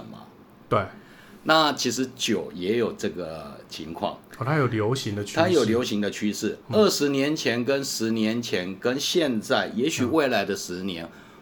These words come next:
Speaker 1: 我相信每一年，每一个时段，它所主流的跟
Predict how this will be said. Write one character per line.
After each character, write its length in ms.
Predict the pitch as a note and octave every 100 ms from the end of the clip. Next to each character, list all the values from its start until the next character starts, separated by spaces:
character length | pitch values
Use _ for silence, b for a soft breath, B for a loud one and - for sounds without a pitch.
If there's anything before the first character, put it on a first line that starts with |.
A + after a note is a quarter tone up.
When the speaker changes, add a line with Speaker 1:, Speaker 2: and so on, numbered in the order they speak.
| B
Speaker 1:
我 120 | A2 G#2+
相 240 | D#3+ E3+
信 240 | E3+ D#3+
每 240 | C3 G#2 F2
一 220 | F#2 C3
年， 400 | A#2+ G2+ F2+ F#2+ -
每 200 | A2+ G2
一 160 | B2+
个 100 | C3+
时 280 | A#2 - G2
段， 260 | A2+ G#2+ - B B B -
它 160 | C#3+
所 220 | D#3 - A#2+
主 380 | - A#2 F#2+
流 260 | F2+ F2 F2
的 220 | - F#2+
跟 360 | F2+ - B2